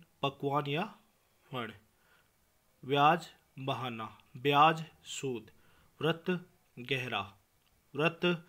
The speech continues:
उपहास, सर बाण, सर तालाब, शस्त्र हथियार, शास्त्र धार्मिक ग्रंथ, सम शांति,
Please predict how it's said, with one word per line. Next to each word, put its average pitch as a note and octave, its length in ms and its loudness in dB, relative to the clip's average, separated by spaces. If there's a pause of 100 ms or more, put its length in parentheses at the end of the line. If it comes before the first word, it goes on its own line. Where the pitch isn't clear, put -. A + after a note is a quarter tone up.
(400)
उपहास, A#2 580 -6 (680)
सर D#3+ 380 0 (520)
बाण, C3 440 -2 (420)
सर D#3 340 -2 (540)
तालाब, A#2+ 420 -4 (1200)
शस्त्र F3+ 460 -2 (340)
हथियार, A#2+ 520 -4 (380)
शास्त्र E3 520 0 (360)
धार्मिक B2 440 -4
ग्रंथ, G2+ 360 -12 (1700)
सम E3+ 360 2 (340)
शांति, A2+ 560 -6